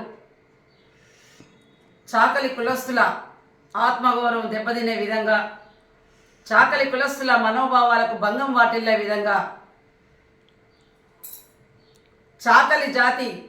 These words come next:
బట్టలు ఉతుక్కునే చాకలి జాతికి ఎమ్మెల్యే టికెట్ ఇచ్చి గెలిపించామని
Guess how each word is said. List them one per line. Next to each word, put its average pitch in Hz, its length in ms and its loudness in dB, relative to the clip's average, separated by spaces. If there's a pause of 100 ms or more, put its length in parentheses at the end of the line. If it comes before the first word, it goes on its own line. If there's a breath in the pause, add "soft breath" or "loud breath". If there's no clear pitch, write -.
(140)
బట్టలు 277 340 0
ఉతుక్కునే 262 400 -6 (120)
చాకలి 233 460 2
జాతికి 226 500 -2 (800)
ఎమ్మెల్యే 254 420 -2
టికెట్ 226 320 -8
ఇచ్చి 220 220 -10
గెలిపించామని 202 640 -6